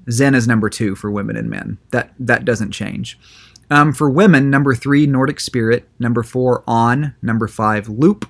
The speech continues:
Number six, Volt. Number seven, Clint. Number eight,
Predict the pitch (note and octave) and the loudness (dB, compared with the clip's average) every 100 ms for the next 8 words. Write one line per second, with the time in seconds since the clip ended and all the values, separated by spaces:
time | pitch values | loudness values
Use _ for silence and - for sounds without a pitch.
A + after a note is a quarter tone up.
0 | _ C3 A#2+ A2+ - B2 - - A2 B2 | _ -4 -2 -4 -4 -6 -6 -10 0 4
1 | D3+ - - _ B2 A#2+ A2 - A#2 G#2+ | 4 0 -10 _ -2 -2 -2 -2 -2 -2
2 | G#2 - - F#3+ G#3+ - - - _ C3 | -6 -6 0 2 0 -6 -14 -20 _ -2
3 | B2+ B2 C#3 D3 - | -2 0 2 0 0